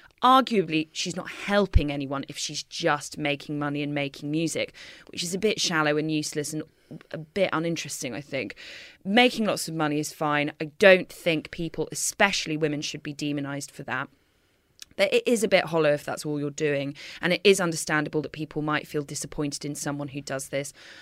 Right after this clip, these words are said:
or they might lose a bit of respect.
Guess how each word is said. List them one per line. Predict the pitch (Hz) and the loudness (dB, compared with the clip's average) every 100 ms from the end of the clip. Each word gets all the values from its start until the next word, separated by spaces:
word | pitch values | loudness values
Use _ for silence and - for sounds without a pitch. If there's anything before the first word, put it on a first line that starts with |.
| - _ | -20 _
or | 196 | 2
they | 185 175 | 4 4
might | 170 - _ - - _ - - - - 185 | 2 -2 _ -20 -20 _ -20 -18 -14 -6 6
lose | 175 165 | 8 8
a | 156 | 6
bit | 156 | -2
of | 156 | -2
respect. | - - 151 139 - | -4 2 4 4 -4